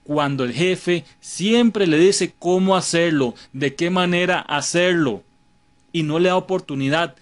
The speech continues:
de involucrar sus ideas, de involucrar su conocimiento. Estamos en la era del conocimiento y la información, por lo cual estimular esto en las personas es fundamental. Autonomía.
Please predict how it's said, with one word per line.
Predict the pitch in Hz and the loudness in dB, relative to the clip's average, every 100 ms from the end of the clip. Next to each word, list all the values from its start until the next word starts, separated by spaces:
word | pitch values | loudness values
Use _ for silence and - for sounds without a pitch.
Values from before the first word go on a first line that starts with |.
| _ _ | _ _
de | 117 143 | -6 -4
involucrar | 135 131 120 120 151 185 | 0 0 -2 -2 -2 -2
sus | - 202 - | -4 -6 0
ideas, | 151 143 151 127 110 - | 2 2 2 -2 -4 -6
de | 120 | -2
involucrar | 139 135 120 120 160 175 | 0 0 -2 -2 -4 -2
su | 180 | -4
conocimiento. | 170 156 131 - 123 160 175 - 113 - - | -4 -6 -6 -4 -2 0 -2 -6 -10 -14 -12
Estamos | 139 135 - 175 208 - | -8 -6 -4 -4 -2 0
en | 185 | 0
la | 147 135 | 0 0
era | 165 190 | 0 -2
del | 185 | -4
conocimiento | 156 139 131 135 160 170 | -6 -6 -2 0 0 -2
y | 180 | -4
la | |
información, | 170 - 143 131 120 175 202 147 - - | -4 -4 -2 -2 0 0 0 -2 -10 -12
por | - 139 | -4 -2
lo | 135 | -4
cual | - 175 196 156 - _ - | -2 0 2 0 -6 _ -8
estimular | 147 - 143 131 143 165 | -8 -6 -6 -2 -2 -2
esto | 175 - | -4 -6
en | 180 | -8
las | 160 | -8
personas | - 127 143 156 165 - _ | -8 -10 -6 -4 -4 -6 _
es | 135 139 | -6 -6
fundamental. | - 147 135 120 107 92 110 98 - - - - - - | -4 -2 -2 -2 -4 -8 -10 -10 -16 -20 -20 -20 -18 -4
Autonomía. | 143 143 123 - 135 131 117 135 147 123 92 | -2 -2 -4 -6 -2 -2 0 2 2 0 -4